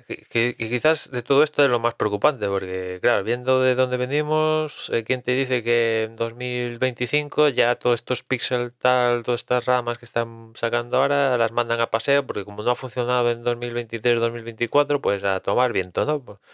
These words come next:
que te hagan un, <laughs> una japonesa, ¿no?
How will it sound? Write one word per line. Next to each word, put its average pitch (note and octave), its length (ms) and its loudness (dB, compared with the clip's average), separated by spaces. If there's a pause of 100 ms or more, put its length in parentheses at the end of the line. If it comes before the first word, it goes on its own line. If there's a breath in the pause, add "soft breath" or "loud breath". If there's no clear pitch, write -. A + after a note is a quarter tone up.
(240 loud breath)
que C3 100 0
te - 80 2
hagan D3+ 240 6
un, C#3 420 0 (120)
<laughs> - 100 -20
una C3+ 220 -2
japonesa, - 560 -2 (100)
¿no? - 120 -4